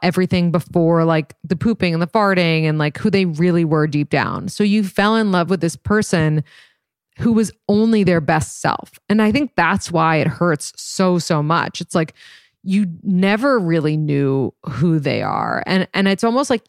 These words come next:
easier to get over someone when you know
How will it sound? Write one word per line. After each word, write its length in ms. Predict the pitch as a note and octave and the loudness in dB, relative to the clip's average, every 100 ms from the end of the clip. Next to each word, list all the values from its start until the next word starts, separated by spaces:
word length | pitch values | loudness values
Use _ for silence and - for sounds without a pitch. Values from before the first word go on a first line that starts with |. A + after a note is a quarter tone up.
| - | -4
easier 440 | F#3+ E3 F3 G3 | 0 2 2 2
to 100 | G#3+ | 0
get 160 | G#3 E3+ | 0 0
over 320 | B2 D#3 E3+ | 0 0 0
someone 520 | G3 A3+ A3+ A#3 A#3+ | -2 0 0 0 0
when 120 | G3 F3+ | 0 2
you 160 | E3+ | 0
know 760 | D#3+ D3+ C#3+ C#3+ D3+ F3+ G3 | 0 0 0 2 2 0 -2